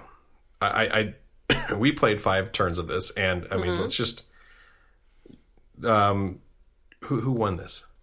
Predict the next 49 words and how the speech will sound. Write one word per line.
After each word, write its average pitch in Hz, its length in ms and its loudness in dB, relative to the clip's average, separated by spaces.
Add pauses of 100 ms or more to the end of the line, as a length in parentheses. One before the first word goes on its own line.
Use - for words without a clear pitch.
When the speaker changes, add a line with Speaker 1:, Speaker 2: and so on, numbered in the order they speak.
(580)
Speaker 2:
I 254 140 -6
did. 196 580 -8
Speaker 1:
You 151 160 2
won 160 300 4
this. - 280 -4
Speaker 2:
I 190 60 -4
did, 190 500 0
but 190 100 -2
not 254 160 2
by 269 100 2
much. - 680 0
Speaker 1:
Right. - 340 2 (300)
Speaker 2:
I 180 60 2
took 262 340 -2
the 220 80 -2
first 214 360 0
three 196 240 -2
games. 165 800 0
Speaker 1:
Right. 101 320 2 (240)
Speaker 2:
And 185 120 0
then 185 140 4
you 185 80 2
demolished 175 840 0
me 170 100 0
in 160 60 0
the 156 60 -2
last 143 400 -2
two. - 320 -4 (120)
Speaker 1:
Right. 90 260 2 (300)
Speaker 2:
And 214 240 0
we, 214 140 -4 (160)
which 196 180 -4
makes 277 160 2
me 240 60 0
feel 208 140 -6
kinda 196 240 -2
bad, 170 300 0
because 180 260 -2
we 262 140 0
started 220 320 4
out, 185 100 2
like, - 180 -2 (260)
the, 214 320 4
all 262 100 4
the 294 80 2
characters 220 380 2
that - 160 0
they 170 120 2
offer 220 560 2